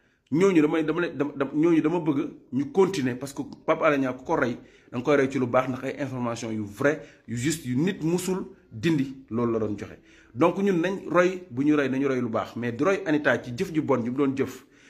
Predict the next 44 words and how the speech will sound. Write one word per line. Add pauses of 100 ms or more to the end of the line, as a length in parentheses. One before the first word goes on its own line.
(160)
loolu
amul
solo,
amul
sens.
Loolu (280)
ñun
waruñu
dox
ci
loolu.
Te (180)
ñu
xam
ne
réew
mi
dañ (100)
ko
bëgg
mu
soppeeku. (540)
Soppeekoo
tax
ñu
xeex
ba
yegg
si
fii. (720)
Am, (340)
am
na,
am
na
ku
bind,
su,
comme
ne
suñu
mbokku
patriote
la,